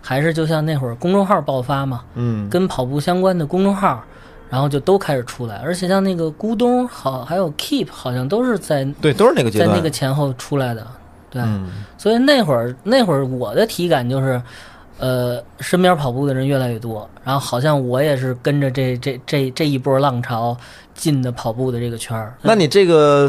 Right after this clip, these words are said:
Speaker 2: 跑了四年，你没有参加过比赛吗？
Speaker 1: 我只参加过一次，然后还是这个规-，规模挺大的那个，
Speaker 2: 嗯。
Speaker 1: 二零一五年的北京那个田径世锦赛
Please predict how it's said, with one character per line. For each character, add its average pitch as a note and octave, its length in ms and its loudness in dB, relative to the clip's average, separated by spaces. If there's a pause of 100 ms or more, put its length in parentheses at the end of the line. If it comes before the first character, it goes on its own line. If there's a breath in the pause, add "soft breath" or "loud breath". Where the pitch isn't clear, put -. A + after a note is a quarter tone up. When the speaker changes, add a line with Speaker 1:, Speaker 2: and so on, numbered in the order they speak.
Speaker 2:
跑 G#2+ 140 0
了 G#2+ 80 4
四 F#3+ 240 0
年， D3 200 4
你 C#3 60 2
没 G#2+ 100 2
有 D3 60 4
参 C#3 120 0
加 D3+ 80 2
过 C#3+ 100 0
比 G2 80 -6
赛 C#3 220 0
吗？ C3+ 180 -2 (380 loud breath)
Speaker 1:
我 G3 80 2
只 D#3 200 -2
参 F#3 180 0
加 G#3 180 2
过 E3+ 200 0
一 C3 300 -6
次， - 360 -2 (540)
然 B2+ 120 -2
后 D3+ 80 0
还 C#3+ 220 -4
是 D#3+ 260 0
这 C#3 160 -4
个 B2 280 -4 (200)
规-， D#3+ 280 -2
规 F3+ 200 2
模 D#3+ 220 0
挺 A#2+ 260 -6
大 C#3 260 0
的 A#2 80 -8
那 A2+ 160 -10
个， - 80 -10
Speaker 2:
嗯。 G#2+ 260 -2
Speaker 1:
二 D#3 140 2
零 F3 160 0
一 F#3 140 -2
五 D#3 160 -4
年 A#2+ 260 -6
的 D3+ 140 -2
北 B2 180 -6
京 D3 220 -4
那 D#3 100 -2
个 C3 100 -4
田 C3 240 -4
径 E3+ 200 0
世 D3+ 180 -2
锦 B2+ 180 -4
赛 D#3 220 0